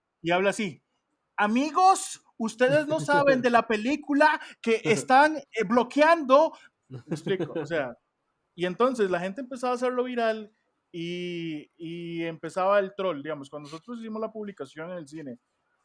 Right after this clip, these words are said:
Speaker 1: de, mae, cuando salió la fucking película esta, yo ponía cualquier post, mae, yo ponía un post de las papas nuevas con palomitas y queso que brochaba, y un mae siempre ponía abajo,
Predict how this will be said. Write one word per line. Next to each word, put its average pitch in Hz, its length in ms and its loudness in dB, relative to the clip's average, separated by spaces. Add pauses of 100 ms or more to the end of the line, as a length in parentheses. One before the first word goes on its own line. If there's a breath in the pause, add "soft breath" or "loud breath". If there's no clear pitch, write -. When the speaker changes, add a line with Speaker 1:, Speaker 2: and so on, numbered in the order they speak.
Speaker 1:
de, 131 360 -10
mae, 156 220 -8
cuando 139 180 -8
salió 135 220 -8
la 175 140 -2
fucking 170 320 -8
película 147 300 -6
esta, 135 240 -10 (440)
yo 185 440 -4
ponía 208 320 -4
cualquier 170 520 -6
post, 151 420 -4
mae, 175 140 0
yo 170 100 -8
ponía 208 200 -6
un 208 140 -8
post 214 500 -2 (440)
de 156 480 -4 (120)
las 165 280 0
papas 208 400 0
nuevas 220 720 -2 (680)
con 156 220 -6
palomitas 180 680 -2
y 147 120 -10
queso 180 680 -4
que 139 400 -6
brochaba, 196 600 -2 (240 soft breath)
y 170 80 -2
un 185 120 0
mae 190 240 4
siempre 202 300 -2
ponía 185 280 -4
abajo, 175 380 0